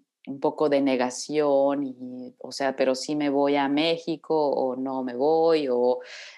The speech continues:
a lo mejor no es tan grave", o entonces esa,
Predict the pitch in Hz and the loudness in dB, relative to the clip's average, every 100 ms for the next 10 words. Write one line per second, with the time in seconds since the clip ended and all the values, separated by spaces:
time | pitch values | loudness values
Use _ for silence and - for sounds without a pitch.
0 | - 139 131 131 143 139 135 135 131 123 | -8 -4 -2 -2 0 0 0 -2 -4 -10
1 | 127 143 165 160 156 156 160 143 123 123 | -2 0 2 2 2 2 2 2 0 -4
2 | 127 127 - 131 139 139 135 139 131 131 | -8 -14 -18 -10 -8 -6 -6 -4 -2 -2